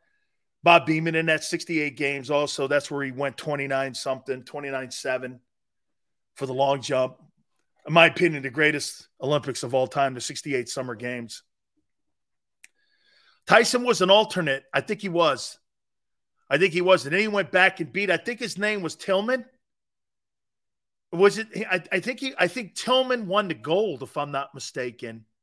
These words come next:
And then Tyson fought him later, and I think he knocked him out. I think he knocked him out. Ali was a marathon. F-, hey, Forrest, Muhammad was the greatest heavyweight of all time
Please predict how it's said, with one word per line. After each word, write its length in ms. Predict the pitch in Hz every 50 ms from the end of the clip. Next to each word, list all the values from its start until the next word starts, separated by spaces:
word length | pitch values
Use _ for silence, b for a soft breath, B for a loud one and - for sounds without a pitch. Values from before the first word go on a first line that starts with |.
| _ _ _ _ _ _ _ _ _ -
And 120 | 131 151
then 140 | 165 170 160 -
Tyson 440 | - 190 226 240 233 - - 185
fought 320 | 165 - - 202 180 180 170
him 140 | 147 139 131
later, 500 | 156 180 190 190 175 143 131 131 - - _ _
and 440 | - 143 143 143 139 135 135 135 - - _ _ _
I 60 | 131
think 200 | - - 226 220
he 80 | 190 170
knocked 300 | 160 170 165 160 - -
him 100 | 139 135
out. 280 | 147 151 135 117 - _ _ _ _ _ _ _ _ _ _ _ _ _ _ _ _ _ _ _ _ _ _ _ _ _ _ _ _ _
I 100 | 135 143
think 200 | - - 233 175
he 100 | 208 196
knocked 320 | 180 180 170 175 175 -
him 100 | 156 143
out. 280 | 147 147 139 131 135 - _ _
Ali 320 | 143 156 165 165 170 170 160
was 220 | 147 147 131 117
a 40 | 127
marathon. 540 | 123 135 135 139 139 - - 135 127 127 123
F-, 160 | - - - b b b b b b b -
hey, 300 | 196 185 156 127 135 _ _ _
Forrest, 460 | - - 202 190 170 151 - - - _ _ _ _ _ _ _ _ _ _ -
Muhammad 680 | 175 156 - 220 285 320 285 247 220 180 156 151 147 - _ _ _ _ _ _ _ _ _ _ _ _ _ _ _ _
was 420 | 185 180 190 185 180 180 147 -
the 120 | - 143 156
greatest 380 | 123 175 185 185 180 175 175
heavyweight 520 | - 180 170 165 160 151 151 151 147 156 - _ _ -
of 120 | 131 117
all 140 | 139 131 131
time 460 | 131 - - 131 127 123 123 123 120